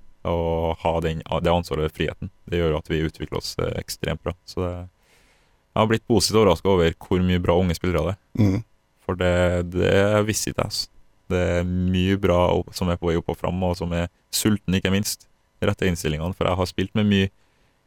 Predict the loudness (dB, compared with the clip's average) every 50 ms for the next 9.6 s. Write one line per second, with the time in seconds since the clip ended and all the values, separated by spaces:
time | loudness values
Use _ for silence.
0 | _ _ _ _ _ _ -6 -2 -2 -2 -2 -2 -2 0 0 2 2 4 4 4
1 | 4 2 2 0 2 2 2 2 2 0 -2 -2 -2 -2 -2 -2 -4 -4 -2 0
2 | 0 0 0 0 -4 -4 -4 -4 -4 -4 -4 -6 -6 -6 -6 -4 -4 -2 0 0
3 | -2 -2 -4 -6 -6 -4 -4 -2 -2 -2 -4 -4 -4 -4 -6 -4 -4 -4 -4 -4
4 | -6 -8 -10 _ _ _ _ _ _ _ _ _ -4 -4 -4 -4 -6 _ _ _
5 | _ _ _ _ _ _ _ -20 -8 -4 -2 -2 0 0 -2 -2 -2 -2 -2 -2
6 | -2 -4 -4 -4 -4 -4 -6 -8 -10 _ _ -2 0 2 2 0 -2 -4 -2 -2
7 | -2 -2 -2 -2 -2 -2 -2 -2 -2 -2 0 -2 -2 -2 -4 -6 -6 -6 -4 -2
8 | -2 0 0 0 0 0 -2 -4 -8 -8 -6 -6 -4 -4 -4 -6 -6 -6 -8 -8
9 | -12 _ _ -20 _ _ -20 -20 -20 _ -20 -20